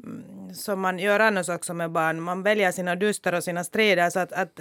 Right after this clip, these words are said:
kanske om det är svårt och, och, och man ska få fram det väsentliga, så, så tala,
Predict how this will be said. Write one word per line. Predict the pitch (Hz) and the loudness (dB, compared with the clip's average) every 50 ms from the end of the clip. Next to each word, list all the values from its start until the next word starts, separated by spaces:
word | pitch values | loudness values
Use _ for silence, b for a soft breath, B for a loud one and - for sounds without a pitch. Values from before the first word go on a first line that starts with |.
| 170 - - | -10 -4 -2
kanske | 202 208 196 - 220 196 | 0 0 0 0 -2 -2
om | 180 180 | 0 0
det | 185 | -2
är | 180 | -2
svårt | - 202 208 202 185 175 170 - | 0 0 2 2 2 2 0 0
och, | 180 165 151 - | 0 0 0 0
och, | 180 180 165 135 - 185 175 160 143 170 180 | -2 -2 -2 -2 -2 -2 -2 -2 -4 -6 -8
och | 165 - - - - - _ - - 196 202 | -10 -12 -16 -20 -20 -20 _ -20 -20 -18 -16
man | 196 190 196 196 185 | -12 -10 -8 -8 -8
ska | - - 185 | -8 -8 -6
få | - 185 | -6 -6
fram | 170 - 202 202 196 185 165 131 | -4 0 2 4 4 2 2 -2
det | 175 202 196 | -4 -4 -2
väsentliga, | 190 190 - 226 220 214 202 180 185 160 156 165 156 | -2 2 4 6 6 6 4 2 0 -2 0 -2 -2
så, | - 165 143 - - | -2 -4 -6 -6 -10
så | - - 185 165 147 120 - _ _ | -10 -6 -4 -4 -4 -6 -8 _ _
tala, | - 185 175 165 156 156 156 | 2 2 4 4 4 2 0